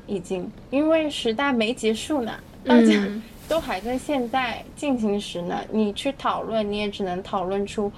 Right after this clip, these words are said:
Speaker 1: 我们现在正在发生什么，我们很难去归结说，“嗯，对，我们的时代就这样了，
Speaker 2: 嗯。
Speaker 1: 一切都已经结束了。”
Speaker 2: 嗯，对，而且我觉得他那几个提问，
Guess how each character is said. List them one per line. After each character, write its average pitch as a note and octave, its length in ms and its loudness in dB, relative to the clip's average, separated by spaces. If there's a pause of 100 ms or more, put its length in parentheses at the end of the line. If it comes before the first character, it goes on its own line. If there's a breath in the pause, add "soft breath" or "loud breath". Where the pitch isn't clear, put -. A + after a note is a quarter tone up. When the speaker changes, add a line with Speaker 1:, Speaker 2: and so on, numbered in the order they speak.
(220 loud breath)
Speaker 1:
我 G3+ 140 2
们 F#3 120 0
现 A3+ 140 2
在 A3 140 4
正 A3 180 0
在 G#3 140 2
发 G#3 200 -2
生 G#3+ 200 -4
什 G#3 120 -10
么， - 140 -10 (320 loud breath)
我 G#3+ 80 0
们 G#3+ 180 2
很 G#3+ 220 2
难 F#3+ 220 -2
去 B3 240 -4
归 A#3 200 4
结 G#3+ 240 -4
说 F3+ 320 -4 (380)
，“嗯， G3+ 240 0 (260)
对， F#3 200 4
我 F3+ 120 2
们 F#3 140 -2
的 G3 60 0
时 - 180 -2
代 G3 180 -2
就 F#3+ 140 -6
这 G3 200 -2
样 G3+ 200 0
了， - 160 -12 (300)
Speaker 2:
嗯。 A3 240 8
Speaker 1:
一 G3 40 4
切 G#3 200 2
都 G3 180 4
已 F3 60 -4
经 F#3 180 -2
结 E3+ 220 -4
束 - 200 -2
了。” - 160 -4 (380)
Speaker 2:
嗯， G#3+ 400 2 (160)
对， C#4 100 6
而 B3+ 140 10
且 D#4 100 6
我 C4+ 80 12
觉 G#3 120 6
得 G#3+ 80 6
他 B3+ 240 4
那 C4 200 6
几 A3 140 -2
个 B3 140 2
提 G3 340 -2
问， G3+ 420 0